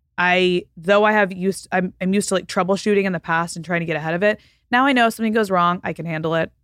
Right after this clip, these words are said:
I trust myself. I'll be fine. But focusing on the ways things could go right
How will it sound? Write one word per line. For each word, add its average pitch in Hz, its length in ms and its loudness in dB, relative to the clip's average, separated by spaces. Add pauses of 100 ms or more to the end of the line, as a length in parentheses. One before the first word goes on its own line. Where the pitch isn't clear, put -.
(120)
I 180 80 -6
trust 170 240 -2
myself. 170 480 -2
I'll 185 80 -2
be 175 120 -2
fine. 180 420 0 (260)
But 202 140 -2
focusing 226 440 2
on 220 120 2
the 196 80 2
ways 180 260 2
things 175 260 -4
could 175 140 -8
go 170 160 2
right 160 340 0